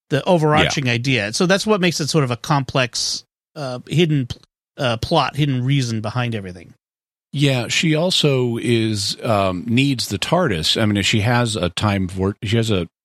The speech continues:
Speaker 2: vortex manipulator, but it's not a great way to time travel.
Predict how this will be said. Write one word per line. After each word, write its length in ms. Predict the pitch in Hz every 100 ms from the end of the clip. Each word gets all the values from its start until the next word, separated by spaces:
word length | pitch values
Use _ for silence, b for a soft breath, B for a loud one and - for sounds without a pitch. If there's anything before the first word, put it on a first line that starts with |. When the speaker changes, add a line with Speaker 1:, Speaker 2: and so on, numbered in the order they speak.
| -
Speaker 2:
vortex 380 | 101 95 87 90
manipulator, 640 | 82 - 80 76 73 73 -
but 180 | 80 82
it's 180 | -
not 300 | 95 92 87 - _ 92
a 80 |
great 600 | 87 87 98 90 92 92
way 160 | 107 98
to 120 | 101
time 260 | 107 101 101
travel. 480 | 104 98 101 101